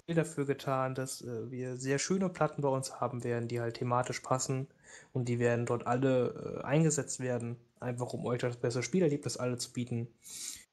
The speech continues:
Und wie Lars auch schon gesagt hat, keiner wird mit leeren Händen z-, nach Hause gehen. Jeder kriegt einmal Sachen in die Hand selber, die er dann direkt benutzen kann, seien es halt, äh, Karten oder halt diese Würfelmatte.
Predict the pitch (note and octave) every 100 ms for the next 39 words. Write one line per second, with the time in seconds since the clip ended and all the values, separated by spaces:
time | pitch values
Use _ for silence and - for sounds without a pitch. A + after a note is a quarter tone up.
0 | _ D3+ D3+ D#3+ D#3+ - C3 C3 C3+ C3+
1 | - C3 B2 B2+ B2 C3 B2 - C3 C#3+
2 | C#3 C3+ C#3 B2+ B2+ A#2 E3 F3 D3 -
3 | C#3+ - C3 B2+ B2 B2 B2 B2 - -
4 | - C3 C3 - C3+ - A#2+ C3 B2 A#2+
5 | - C3 B2+ - C3 B2+ B2 D3 E3 -
6 | D3+ E3+ E3+ D3 B2+ A#2 A2+ A#2 - A#2
7 | D#3 D#3+ C#3+ C#3 B2 B2+ - - _ -
8 | A2+ - A2 A2 - G#2 A2 - B2 C3
9 | - B2 A#2 A#2 A2+ A#2 A2+ B2+ D#3+ D#3
10 | C#3 C#3 C3 B2+ C3 B2+